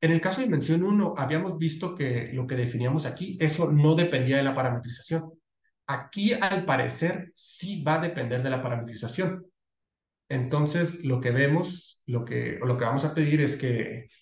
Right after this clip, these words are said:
pues, que haya una especie de compatibilidad que nos permita que, aunque dependa, que se puedan llevar a cabo las integrales y llegar al, al resultado que queremos. Que por el momento, en lo que hemos visto, parece que sí se cumple,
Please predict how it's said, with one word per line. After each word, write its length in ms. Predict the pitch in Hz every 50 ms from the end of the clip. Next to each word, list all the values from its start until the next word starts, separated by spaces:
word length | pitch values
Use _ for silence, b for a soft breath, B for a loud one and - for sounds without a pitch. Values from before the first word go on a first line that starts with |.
| b _
pues, 160 | - 139 139
que 100 | - 165
haya 140 | 160 170 180
una 100 | 180 170
especie 380 | - - - 160 151 156 165 156
de 520 | 147 131 120 113 110 - - - - - _
compatibilidad 960 | - 127 123 120 127 123 123 123 120 113 113 117 120 123 131 131 - - - - - _ _ _ _ _ _ _ _ _ -
que 100 | 127 123
nos 160 | 120 120 -
permita 960 | - 123 120 117 120 120 120 123 135 131 131 113 110 110 - - - - - _
que, 420 | - 117 117 - - - 110 123 -
aunque 260 | 127 127 120 120 123
dependa, 600 | 113 110 107 - 147 131 131 139 175 180 180 -
que 100 | - 131
se 300 | 120 - 117 104 - - -
puedan 480 | - 131 131 135 147 143 139 131 -
llevar 280 | - 127 113 110 117 123
a 80 | 123 -
cabo 180 | 127 113 123
las 160 | 123 123 123 135
integrales 580 | 123 - 143 131 120 117 127 160 170 - -
y 80 | 139 127
llegar 300 | 117 110 107 117 117 117
al, 220 | - - - - -
al 120 | - -
resultado 480 | - - - - - - - - - -
que 160 | - - -
queremos. 440 | - 127 170 175 147 - - - _ _ _ _ _ _ _ _ _ _ _ _ _ _ _
Que 140 | - 143 139
por 180 | 139 143 151 147
el 60 | 143
momento, 480 | 143 143 139 151 160 165 160 - 196 196
en 100 | 185 156
lo 140 | 135 120
que 80 | - 151
hemos 240 | 147 156 160 151 151
visto, 680 | 165 170 165 - - 185 185 180 180 180 180 180 - _
parece 300 | - 127 123 120 - -
que 100 | - 127
sí 100 | - -
se 240 | - - 147 - -
cumple, 420 | 143 135 131 131 165 220 - -